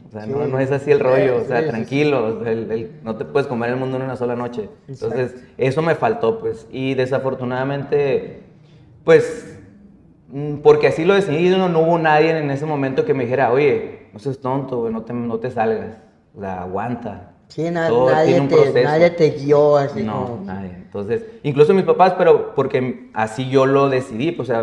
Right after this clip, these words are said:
Speaker 1: haz de cuenta que mis papás no se metían en mis decisiones porque yo totalmente independiente, entonces
Speaker 2: Ujú.
Speaker 1: yo to-, tomaba mis propias decisiones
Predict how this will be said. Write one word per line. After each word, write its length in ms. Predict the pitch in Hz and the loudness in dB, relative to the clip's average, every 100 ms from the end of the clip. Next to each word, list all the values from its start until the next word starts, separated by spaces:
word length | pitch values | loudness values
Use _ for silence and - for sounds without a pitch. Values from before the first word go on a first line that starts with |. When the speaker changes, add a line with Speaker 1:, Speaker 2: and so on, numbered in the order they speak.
| 104 | -2
Speaker 1:
haz 60 | |
de 60 | 117 | -2
cuenta 260 | 123 139 131 | -2 -4 -4
que 100 | 123 | -4
mis 140 | 117 | -4
papás 300 | 110 104 110 | -6 -6 -6
no 120 | 117 113 | -6 -6
se 100 | 131 | -6
metían 420 | 113 - 110 120 | -6 -6 -6 -4
en 140 | 120 | -4
mis 100 | 113 | -6
decisiones 540 | 107 101 113 113 123 120 - - _ _ _ _ _ | -6 -8 -4 -4 -4 -8 -14 -20 _ _ _ _ _
porque 220 | 127 117 | -6 0
yo 120 | 120 120 | 0 2
totalmente 480 | 110 117 120 120 123 | 0 -2 -4 -4 -6
independiente, 640 | 120 - 98 107 127 113 | -6 -8 -8 -8 -6 -6
entonces 320 | 95 107 107 | -8 -8 -8
Speaker 2:
Ujú. 80 | 98 | -4
Speaker 1:
yo 240 | 120 117 | 0 0
to-, 300 | - - 123 | -2 -4 -6
tomaba 360 | - 110 107 117 | -4 -6 -4 -4
mis 180 | 117 - | -6 -8
propias 380 | - 104 120 117 | -8 -6 -4 -6
decisiones 640 | 113 110 113 113 107 104 | -6 -8 -6 -6 -8 -12